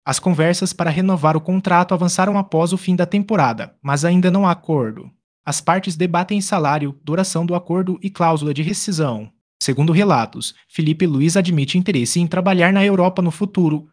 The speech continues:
mas declarou vontade de permanecer no clube no momento. O clube avalia alternativas caso não haja certo. A diretoria do Flamengo já estuda opções para dois mil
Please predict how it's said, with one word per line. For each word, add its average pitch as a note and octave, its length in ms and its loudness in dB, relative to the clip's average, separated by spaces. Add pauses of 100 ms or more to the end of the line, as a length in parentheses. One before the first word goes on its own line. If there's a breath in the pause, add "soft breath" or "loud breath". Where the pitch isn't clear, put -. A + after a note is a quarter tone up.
mas C3 180 2
declarou F3+ 400 4
vontade E3+ 500 2
de D#3+ 120 0
permanecer F#3+ 560 2
no F3+ 100 4
clube F#3+ 340 0
no G3 80 4
momento. D#3+ 520 0
O - 460 -10
clube F#3+ 140 2
avalia E3+ 380 4
alternativas F3 680 0
caso E3+ 320 2
não G3+ 180 4
haja C#3+ 220 2
certo. F#3 400 -2
A F#3+ 40 4
diretoria F#3 520 2
do D#3+ 100 -2
Flamengo E3+ 460 0
já E3+ 200 2
estuda G3+ 360 -2
opções E3+ 480 -2
para D#3+ 240 -2
dois D#3 280 0
mil D3+ 240 0